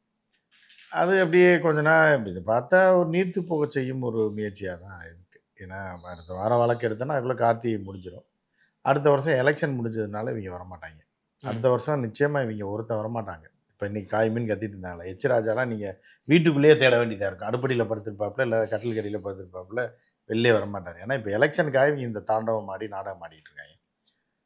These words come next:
Speaker 1: So, இப்ப உச்சநீதிமன்றம் போனது, அதுவும் தமிழக அரசு ஒரு அதிரடி நடவடிக்கையா எடுத்து இவங்களை விளக்கு ஏத்த விடாம பண்ணதுன்றது. அதாவது எப்படின்னா, கோயில் கீழே இருக்கு, மலை உச்சியில ஏற்கனவே விளக்கு ஏத்திட்டு இருக்காங்க.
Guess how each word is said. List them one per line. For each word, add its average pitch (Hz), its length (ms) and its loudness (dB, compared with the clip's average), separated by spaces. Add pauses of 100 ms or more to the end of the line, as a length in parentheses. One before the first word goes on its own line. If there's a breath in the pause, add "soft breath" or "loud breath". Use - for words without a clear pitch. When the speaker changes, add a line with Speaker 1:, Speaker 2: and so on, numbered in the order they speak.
(160)
Speaker 1:
So, 151 380 4
இப்ப 131 160 0
உச்சநீதிமன்றம் 131 600 -2
போனது, 120 520 -4
அதுவும் 120 300 -4
தமிழக 120 360 0
அரசு 107 260 -6
ஒரு 117 120 -4
அதிரடி 123 440 -4
நடவடிக்கையா 104 540 -6
எடுத்து 95 260 -12
இவங்களை 95 240 -12
விளக்கு 107 440 -4
ஏத்த 120 120 -8
விடாம 107 380 -8
பண்ணதுன்றது. 87 580 -20 (440 soft breath)
அதாவது 139 600 4
எப்படின்னா, 127 540 -4 (1300)
கோயில் 175 460 8
கீழே 143 260 4
இருக்கு, - 440 -6 (920)
மலை 175 360 8
உச்சியில 160 400 4
ஏற்கனவே 135 380 6
விளக்கு 117 360 2
ஏத்திட்டு 107 160 -4
இருக்காங்க. 82 520 -18